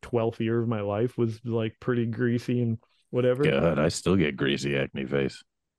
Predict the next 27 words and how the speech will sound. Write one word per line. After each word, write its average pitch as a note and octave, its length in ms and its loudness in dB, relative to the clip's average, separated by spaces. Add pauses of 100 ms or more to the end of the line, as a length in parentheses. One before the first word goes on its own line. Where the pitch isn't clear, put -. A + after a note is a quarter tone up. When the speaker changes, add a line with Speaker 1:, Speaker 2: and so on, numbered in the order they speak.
Speaker 1:
Yeah, D3+ 320 2
so, B2 540 0 (140)
so C3+ 380 0
if A#2+ 160 2
you D3+ 200 2
were B2 500 0
as A#2 240 -2
rich A#2+ 260 -2
as A2 140 0
you A2 120 -4
could G#2 200 -6
be A#2 200 2
back F#2+ 300 -2
then, G2 280 -4 (680)
and B2 120 0
this B2 140 -2
is A#2+ 140 2
long A#2 300 0
before, A#2 300 0
like, G2+ 340 -2
Neutrogena A#2 720 0
or G2+ 160 -2
whatever G2+ 280 -2
they G2 120 -4
use G2+ 260 -4 (280)
Speaker 2:
<laughs> - 500 -2
Speaker 1:
now, A2 440 -2